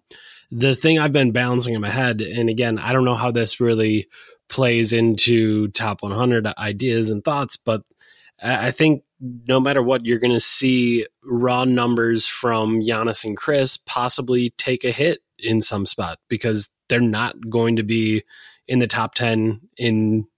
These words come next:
minutes per game. And, and maybe Giannis is just because he's such a super duper star that everyone is gonna play him a lot. But, uh, I think he probably isn't seeing quite the minute load that he saw with Jason Kidd. Like, I, I think all of that comes down. So then,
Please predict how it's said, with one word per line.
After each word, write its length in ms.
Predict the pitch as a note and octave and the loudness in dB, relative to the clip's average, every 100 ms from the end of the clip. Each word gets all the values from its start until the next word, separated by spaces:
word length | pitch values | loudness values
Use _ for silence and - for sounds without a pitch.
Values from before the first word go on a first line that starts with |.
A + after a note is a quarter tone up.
| _ | _
minutes 340 | - A2+ A2 G#2+ | -2 0 0 -4
per 120 | A#2 | -2
game. 340 | C3+ C3 - - | -2 -2 -6 -10
And, 160 | A#2+ D3+ | 0 2
and 340 | D3 D#3+ D3+ | 4 4 4
maybe 340 | D#3 F3 F3 E3 | 4 4 6 4
Giannis 420 | B2 B2 B2+ - | 4 2 0 2
is 200 | B2+ B2 | 0 2
just 200 | - A2+ | -2 -2
because 400 | A2+ A#2+ G#2+ G#2 - - - | 0 2 0 -2 -8 -20 -18
he's 160 | - B2 | -2 0
such 160 | B2 B2 | 2 0
a 60 | |
super 280 | A2+ B2 A2 | 2 0 0
duper 280 | G#2+ G#2 G#2 | -2 -2 -2
star 280 | - G#2 G#2 | 0 -2 -2
that 220 | F#2+ F#2 - _ _ | -2 -4 -8 _ _
everyone 480 | - A2+ A2+ A2 A2 | -4 0 2 2 2
is 120 | A2+ | 2
gonna 180 | A2+ A#2 | 2 0
play 280 | A2 A#2 A2+ | 2 2 2
him 160 | A#2 A2+ | 2 2
a 40 | |
lot. 280 | A2+ A2+ - | 0 -2 -2
But, 220 | - G#2 F#2 - - - - | -2 -2 -4 -14 -16 -16 -8
uh, 160 | A2 D#2+ | -4 -2
I 140 | A#2 | -2
think 340 | A#2+ C#3+ B2+ - | 0 2 2 -2
he 280 | - B2 | -6 -4
probably 440 | B2 A#2+ A2+ A#2 A2+ | -4 -2 0 2 2
isn't 240 | A2 A2+ | 2 0
seeing 280 | - A#2+ A2+ | 0 0 0
quite 480 | G2+ - A2 B2+ - | -2 -4 -2 -2 0
the 60 | |
minute 260 | C#3 C#3 C#3+ | 2 2 2
load 340 | C3+ D3 D3 - - - | 2 2 0 -8 -18 -4
that 120 | C3 C3 | 0 2
he 80 | |
saw 220 | C3 C#3 C3 | 2 0 2
with 160 | C3 | 2
Jason 360 | C3 C3 C3 B2 | 2 2 2 0
Kidd. 320 | - C3+ B2+ | 2 0 2
Like, 180 | A2+ A2 | 2 0
I, 280 | G#2 D#2+ A#2 | -2 -2 -2
I 40 | |
think 220 | - D3+ | 2 0
all 200 | - B2+ | 2 0
of 80 | B2 | 2
that 140 | A2+ | -2
comes 220 | - G#2+ G#2 | -2 -4 0
down. 300 | C#3+ C3 A#2 | 0 2 2
So 180 | B2+ | 0
then, 380 | A#2 A2+ A2 G#2 | 2 2 2 -2